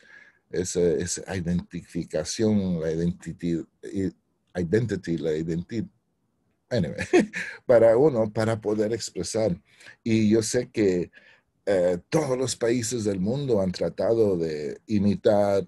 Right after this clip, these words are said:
y aprender el jazz. Ah, yo sé que cuando yo fui a Francia las primeras veces en,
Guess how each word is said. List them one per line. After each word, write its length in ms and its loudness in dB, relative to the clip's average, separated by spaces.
y 140 -2
aprender 560 0
el 140 0
jazz. 720 0
Ah, 420 -4
yo 160 0
sé 180 -6
que 140 -6
cuando 260 -2
yo 180 0
fui 380 0
a 80 2
Francia 560 -2
las 200 -2
primeras 480 -2
veces 440 -4
en, 240 -4